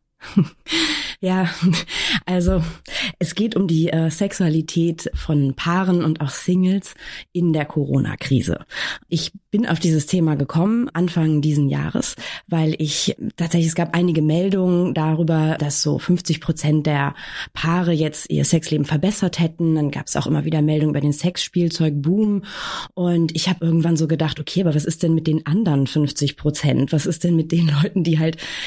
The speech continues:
nicht eine Verbesserung erlebt haben?“ Und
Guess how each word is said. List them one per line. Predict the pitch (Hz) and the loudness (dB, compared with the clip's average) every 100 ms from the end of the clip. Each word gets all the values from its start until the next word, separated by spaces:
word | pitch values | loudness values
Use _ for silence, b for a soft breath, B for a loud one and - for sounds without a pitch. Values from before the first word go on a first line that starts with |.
| B | B
nicht | 185 196 - 170 | 0 0 0 -4
eine | |
Verbesserung | 160 156 165 - 160 160 | 0 2 2 0 0 0
erlebt | 147 147 151 151 | 2 0 -2 -2
haben?“ | 147 156 165 165 B B B _ | 0 2 2 0 B B B _
Und | 165 | 2